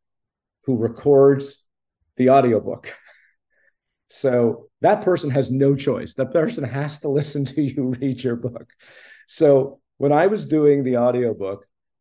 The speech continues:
which was a few months ago, and it took me four days, and you spend six or seven hours in an audio, in a voiceover booth. And the guy who was the audio engineer, I was just the session of the day,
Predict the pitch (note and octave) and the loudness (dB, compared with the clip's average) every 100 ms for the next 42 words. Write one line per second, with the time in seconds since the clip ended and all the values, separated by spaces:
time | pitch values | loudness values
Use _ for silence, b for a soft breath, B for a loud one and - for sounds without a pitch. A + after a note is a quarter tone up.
0 | _ _ A#2+ B2 A#2 A#2 D3 B2+ A2+ - | _ _ -6 -4 -4 -2 0 0 -2 -6
1 | F#2+ E2+ E2+ _ _ _ _ _ _ - | -8 -10 -12 _ _ _ _ _ _ -8
2 | A2 A2 A2 A2 B2 D3+ D3 C#3+ C#3 B2+ | -4 -2 -4 -6 -8 -4 -4 -2 0 2
3 | A2 A2 A2+ G#2+ G#2+ G#2 G2+ A2+ A2+ - | 2 2 0 -4 -10 -10 -8 -8 -8 -8
4 | B2 B2+ A#2 A#2 A2 G#2 G#2+ G2+ - _ | -8 -10 -6 -6 -4 -4 -2 -2 -4 _
5 | - G2 G2+ G#2 G#2 G2 F#2+ F2 G#2+ G#2+ | -14 -8 -4 -2 -2 -2 -6 -8 -8 -6
6 | F2 A#2+ A#2 G#2 F#2+ F2+ - G#2 G2 - | -2 0 0 -2 -4 -8 -8 -6 -6 -8
7 | _ _ b b _ E3+ F3 E3+ A3 B3 | _ _ b b _ -2 0 0 4 4
8 | A#3+ G3+ E3+ E3 D3 C#3+ C3+ B2 A#2+ B2 | 4 2 2 2 0 -2 -2 -2 0 0
9 | B2 C3+ C#3+ - C3+ - - B2 - C3+ | 0 -2 -6 -8 -12 -12 -8 -6 -4 -4
10 | - C3 A#2 A#2 A#2 G2+ G2 G2 | -4 -4 -4 -4 -4 -4 -4 -8